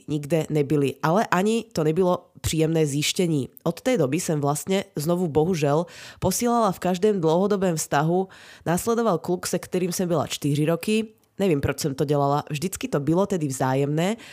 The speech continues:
a hlavně prostě celý život věřím v tu pravou lásku a pokaždé si říkám, že už je to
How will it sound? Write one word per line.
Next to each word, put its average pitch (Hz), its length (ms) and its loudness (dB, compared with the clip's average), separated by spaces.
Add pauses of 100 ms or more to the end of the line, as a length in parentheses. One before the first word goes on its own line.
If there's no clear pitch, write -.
(120)
a - 80 -4
hlavně 214 320 0
prostě 202 360 -2
celý 202 320 2
život 170 260 0
věřím 156 360 0
v - 40 -10
tu 151 100 -8
pravou 156 380 0
lásku - 520 -4
a - 20 0
pokaždé 240 500 -2
si 156 200 0
říkám, 139 540 -2 (400)
že 156 140 0
už 196 160 0
je 254 140 2
to 262 140 0